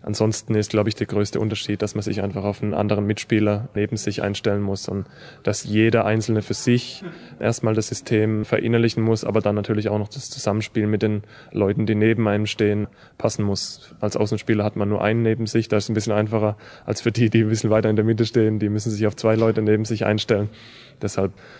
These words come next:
nimmt das natürlich auch alles ein bisschen Zeit in Anspruch und dauert alles ein bisschen länger, als man sich das vielleicht so einfach vorstellt. Aber wir waren da beim letzten Lehrgang auch schon, finde ich, auf einem guten Weg.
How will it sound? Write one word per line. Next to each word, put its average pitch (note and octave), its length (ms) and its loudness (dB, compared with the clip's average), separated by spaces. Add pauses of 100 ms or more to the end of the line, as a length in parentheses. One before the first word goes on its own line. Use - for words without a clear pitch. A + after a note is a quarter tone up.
(140)
nimmt B2 140 4
das A#2+ 120 0
natürlich G#2+ 320 2
auch G2+ 120 2
alles G2 200 0
ein G#2+ 60 -2
bisschen G2+ 200 -6
Zeit G#2 220 0
in G#2 80 2
Anspruch G2+ 340 -2
und G2 300 -6
dauert G2+ 240 2
alles G#2 260 -4
ein G2 60 -4
bisschen G#2 240 0
länger, A2+ 400 2
als G#2+ 180 -2
man G#2 140 0
sich G2+ 160 -8
das G#2+ 140 -6
vielleicht G#2 340 -2
so - 120 -8
einfach - 200 -6
vorstellt. G#2+ 560 -2 (460)
Aber G2 540 0
wir G2+ 100 0
waren G2+ 160 2
da F#2+ 220 0
beim G2+ 200 -4
letzten G2 260 -4
Lehrgang G2 240 -4
auch F#2+ 100 -6
schon, G2 240 -10
finde G2+ 200 -4
ich, G2 100 -4
auf F#2+ 100 -10
einem G#2 100 0
guten G2 280 -6
Weg. F#2 240 -8